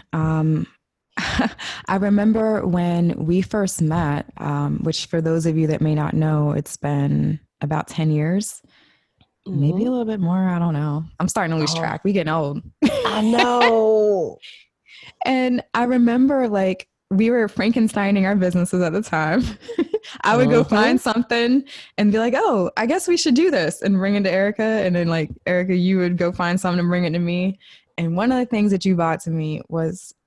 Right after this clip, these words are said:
Speaker 1: an ideal client avatar thing. And I'm like, "This feels gross." <laughs>
Speaker 2: And, and just, like, full disclosure, it was not something that I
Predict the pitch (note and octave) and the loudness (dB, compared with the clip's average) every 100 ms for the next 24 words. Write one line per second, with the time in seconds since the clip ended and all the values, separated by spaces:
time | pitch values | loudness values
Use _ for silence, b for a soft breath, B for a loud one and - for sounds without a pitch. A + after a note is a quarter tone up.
0 | _ - E3 - F#3+ G#3 G3 G3 - E3+ | _ -4 -4 -2 -2 0 0 -2 -4 -2
1 | E3 E3 - _ _ _ D3+ D#3+ D3+ - | -2 -2 -6 _ _ _ -6 -6 -6 -6
2 | G#2+ - - - F#3+ - _ - E3 D#3+ | -6 -6 -8 -8 -8 -10 _ -6 -2 -2
3 | D#3+ D#3 - _ _ - A4+ - E3+ D#3 | -4 -6 -12 _ _ -6 -6 -2 -2 -2
4 | D#3 - A#3+ E3 E3 - - - - C#5+ | -4 -2 0 0 -4 -8 -18 -4 -2 -2
5 | C5 B4+ - - - _ - - G#5+ - | -8 -12 -20 -20 -20 _ -20 -2 -2 -2
6 | B B B B - _ _ - D#4 C#4 | B B B B -20 _ _ -2 2 4
7 | C#4 C4 B3 _ B3+ A#3+ F#3+ A3+ F#4 - | 4 2 -4 _ 2 2 2 2 2 -2
8 | C#4 - G3 G3 F#3 - C4+ C#4+ A3+ A3+ | -12 -6 0 2 0 2 2 2 0 0
9 | G3+ G#3+ D#3+ D3 B B - G4+ B4 G#4+ | 2 2 2 0 B B -2 2 4 2
10 | G#3 G3 E3+ F3+ - G#3+ G#3 G3+ F#3 D#3+ | 2 2 2 -2 -4 -4 -2 0 0 0